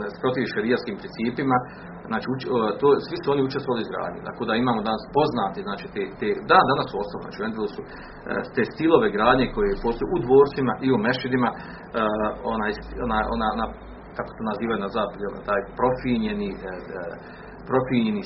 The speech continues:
stil gradnje, znači, sa takvim detaljima, sa takvim nijansima, e, da to jednostavno čovjeka, jel, čovjek vodi da, da ga izbezumi ta ljepota, a, da jednostavno zada-, e, izvuče dah i os-, zaledi mu se pogled u te ljepote i kada vidi na koji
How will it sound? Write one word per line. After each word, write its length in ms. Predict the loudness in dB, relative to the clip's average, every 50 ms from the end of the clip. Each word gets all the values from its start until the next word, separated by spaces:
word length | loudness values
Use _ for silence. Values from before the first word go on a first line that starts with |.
| -8
stil 240 | -8 -2 -2 0 0 -2 -4 -6 -4
gradnje, 420 | -2 0 2 2 2 2 0 -2 -6 -6
znači, 180 | -6 -8 -8 -8 -8 -8 -8 -6 -6
sa 60 | -6 -2 -2
takvim 260 | -2 -2 0 0 0 0
detaljima, 500 | 0 -4 -2 0 2 2 2 2 0 -4 -6 -8
sa 60 | -8 -6 -6
takvim 260 | -6 -4 -4 -4 -4 -2 -2
nijansima, 420 | -2 0 -2 -2 -2 -2 -2 -2 -4
e, 60 | -4 -8 -14 -14 -16 -14 -10 -4 -2 -2 -2 -2 -2
da 60 | -4 -4 -2
to 40 | 2 2 4
jednostavno 300 | 4 2 2 0 -4 -2 2
čovjeka, 240 | 2 2 2 2 0 0 0
jel, 100 | 0 -2 -4 -6 -4 -2
čovjek 180 | -2 0 0 0
vodi 160 | -2 0 0 -2 -2 -2
da, 60 | -2 -2 -2
da 60 | -4 -4
ga 60 | -4 -4 -6
izbezumi 440 | -6 -4 -4 -4 -2 -2 -2 -2 -2 -2
ta 60 | -2 -2 -2
ljepota, 420 | -2 -2 2 2 2 4 2 -2 -2 -4 -10 -16 -16 -16 -16 -16 -16 -16 -16 -16 -16 -14 -12 -10
a, 20 | -8 -8 -8 -8 -6
da 60 | -6 -4 -4 -2
jednostavno 320 | -2 -4 -4 -4 -4 -4 -2 -2
zada-, 240 | 0 0 0 0 -2
e, 60 | -4 -4 -4 -4 -4 -4 -6 -6 -8 -10
izvuče 380 | -8 -4 -2 -2 0 0 0 0 0 4 6
dah 300 | 8 10 10 10 8 8 4 -2 -6 -4
i 40 | -4 -4
os-, 140 | -4 -6 -8 -4 0
zaledi 260 | 2 4 4 6 4 4
mu 40 | 2 0
se 60 | -4 -2 2
pogled 240 | 2 4 4 4 4 2
u 80 | 2 0
te 60 | 2 2
ljepote 300 | 2 0 2 0 2 2 2
i 80 | 0 0
kada 120 | 0 0 0
vidi 180 | 0 2 0 -2
na 80 | 2 8
koji 160 | 8 8 8